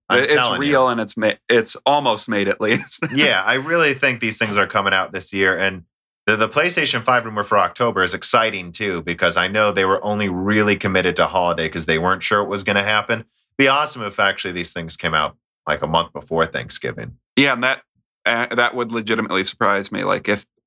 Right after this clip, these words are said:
Speaker 2: they were actually able to put it in October.
Speaker 1: I think Sony, <laughs> I think both. I think both of them and,
Speaker 2: <laughs>
Speaker 1: and Microsoft are gonna wanna launch their console the soonest they can get one million units at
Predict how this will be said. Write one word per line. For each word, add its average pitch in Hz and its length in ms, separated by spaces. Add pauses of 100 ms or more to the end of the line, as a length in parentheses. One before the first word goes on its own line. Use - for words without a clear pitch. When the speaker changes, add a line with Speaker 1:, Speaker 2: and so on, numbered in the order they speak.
Speaker 2:
they 110 120
were 107 120
actually 101 340
able 101 160
to 101 100
put 101 200
it 87 60
in 98 140
October. 104 600 (760)
Speaker 1:
I 143 160
think 180 380
Sony, 147 840 (220)
<laughs> - 220
I 117 260
think 95 260
both. 78 280
I 123 160
think 165 300
both 131 280
of 120 120
them 104 180
and, 113 220
Speaker 2:
<laughs> - 40
Speaker 1:
and 123 180
Microsoft 90 680
are 101 80
gonna 107 180
wanna 104 220
launch 95 300
their 95 100
console 90 480
the 92 160
soonest 104 480
they 92 80
can 92 180
get 87 240
one 92 320
million 90 320
units 85 480
at 90 300